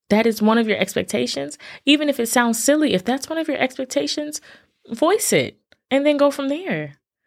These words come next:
Because who's to say that, you know, th-, that, that's an easy fix. "Okay, girl, bet. I, I'll, I, I'll, I'll be there, you know, ten minutes early like, like you like." You know what I'm saying? Like, I had to really learn to be comfortable with voicing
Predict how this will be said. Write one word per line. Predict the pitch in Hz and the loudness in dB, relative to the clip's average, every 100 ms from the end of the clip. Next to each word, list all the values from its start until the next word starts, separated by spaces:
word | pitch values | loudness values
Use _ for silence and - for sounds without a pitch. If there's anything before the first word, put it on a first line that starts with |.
| _ _ _ | _ _ _
Because | 277 302 294 | -2 0 2
who's | 320 311 | 2 2
to | 285 | 0
say | 269 285 294 | 2 2 2
that, | 262 233 - | 2 2 0
you | 220 | 0
know, | 240 233 | 0 0
th-, | 226 - _ _ - 202 208 123 85 | -4 -10 _ _ -12 -4 -4 -4 -4
that, | 208 240 220 | 0 0 2
that's | 233 233 | 0 0
an | |
easy | 208 233 214 | -2 -2 0
fix. | 220 202 | -2 -2
"Okay, | 214 226 | -2 -2
girl, | 226 220 220 214 - - _ | 0 0 0 -2 -16 -20 _
bet. | 180 196 147 - | 2 4 2 -2
I, | 175 190 | 0 2
I'll, | 180 196 196 | 4 2 2
I, | - 180 | 0 -2
I'll, | - 170 185 - | -2 -2 -2 0
I'll | 185 | -2
be | 196 | 0
there, | 190 170 | 2 2
you | 156 156 | 2 -2
know, | 156 165 - _ | -4 -8 -12 _
ten | - 196 | 0 2
minutes | 151 143 | 2 0
early | 143 139 | -2 -2
like, | 127 135 - - | -4 -6 -8 -4
like | 147 151 | -4 -2
you | 147 | -4
like." | 143 - _ _ _ _ _ _ - | -4 -8 _ _ _ _ _ _ 0
You | 214 | 2
know | 226 | 2
what | 233 | 2
I'm | 226 | 0
saying? | 214 226 226 | 2 0 0
Like, | 202 185 - - - - | 0 -2 -2 -20 -18 -6
I | 175 | 0
had | 190 202 | 2 2
to | 202 | 2
really | 180 196 | 2 2
learn | 185 175 180 | 2 0 0
to | 180 | 0
be | 165 160 | -2 -6
comfortable | - 170 196 202 170 156 | -4 -2 -2 0 2 2
with | 151 151 | 2 -2
voicing | - 139 160 190 208 - 147 127 | -6 -2 2 2 2 0 0 -2